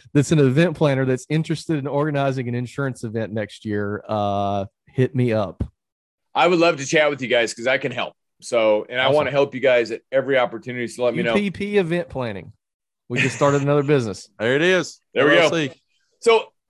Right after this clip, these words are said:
Speaker 2: guys, Bradley Flowers, Get Portable Insurance, Scott Howell, I Protect Insurance. Uh, you guys rock.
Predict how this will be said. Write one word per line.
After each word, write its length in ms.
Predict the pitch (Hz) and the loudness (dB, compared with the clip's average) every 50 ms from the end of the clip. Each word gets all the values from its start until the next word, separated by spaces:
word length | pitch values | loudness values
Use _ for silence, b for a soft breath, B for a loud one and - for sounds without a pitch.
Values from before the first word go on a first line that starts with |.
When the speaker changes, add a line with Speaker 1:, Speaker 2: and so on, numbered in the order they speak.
| _ - | _ -6
Speaker 2:
guys, 480 | 160 226 220 220 214 208 202 165 - - _ _ _ _ _ _ _ _ _ _ _ _ _ _ _ _ _ _ _ _ _ | 0 2 4 4 4 2 2 0 -4 -12 _ _ _ _ _ _ _ _ _ _ _ _ _ _ _ _ _ _ _ _ _
Bradley 380 | - 120 190 202 214 220 208 190 | 0 2 2 4 4 4 2 2
Flowers, 720 | - 180 180 170 170 170 170 165 170 165 156 - - - _ - | 2 2 4 4 6 6 6 6 4 2 0 -4 -12 -14 _ -2
Get 200 | 117 165 170 165 | 2 2 2 2
Portable 340 | - 170 175 165 165 165 160 | 2 2 4 4 4 4 4
Insurance, 760 | 151 147 139 - 156 151 151 151 147 143 143 139 - - - _ _ _ _ _ _ | 2 0 0 0 2 2 4 4 2 0 0 -2 -8 -12 -12 _ _ _ _ _ _
Scott 360 | - - - 185 185 180 160 | -8 -2 0 2 2 2 2
Howell, 380 | 147 156 156 156 156 156 156 147 | 2 2 2 4 4 6 4 4
I 160 | 143 151 156 | 4 2 0
Protect 400 | - 143 135 - 165 143 - - | 0 -2 0 2 2 2 2 -2
Insurance. 720 | 139 139 135 - 151 147 143 139 135 131 - - - - _ _ _ _ _ _ _ - | -8 -8 -2 0 2 2 2 2 0 -2 -6 -12 -16 -18 _ _ _ _ _ _ _ 0
Uh, 200 | - 127 131 120 | 2 2 2 2
you 160 | 135 151 165 | 0 0 2
guys 320 | 156 170 165 151 139 113 110 | 2 4 4 2 2 0 0
rock. 400 | 135 151 143 139 143 143 143 | 2 4 4 4 2 0 -4